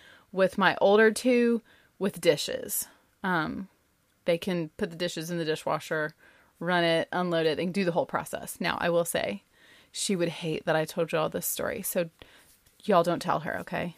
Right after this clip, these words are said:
If you ever see her in person, if you're local, okay, do not mention this. This is our secret. Um, but my middle, <laughs> my middle daughter was having a really bad day.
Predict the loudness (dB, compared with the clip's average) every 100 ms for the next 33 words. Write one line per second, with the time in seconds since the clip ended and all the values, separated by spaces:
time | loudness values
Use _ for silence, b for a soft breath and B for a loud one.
0 | -10 -10 -2 2 2 0 -2 0 0 -2
1 | -2 -6 -4 -2 -2 -6 _ _ -14 -10
2 | -8 -6 -8 -12 b b b b b -6
3 | -4 -4 -4 -6 b b b b -10 -8
4 | -4 -2 -2 -4 -10 -10 -14 -12 -10 -6
5 | -2 -2 -4 -10 -12 -12 b b b b
6 | b b -6 -4 -2 -4 -2 -4 -2 -2
7 | 0 0 -2 -6 -12 -8 -4 -2 -2 -2
8 | -2 -2 -4 -8 -6 -8 -8 -10 -8 -8
9 | -8 -8 -8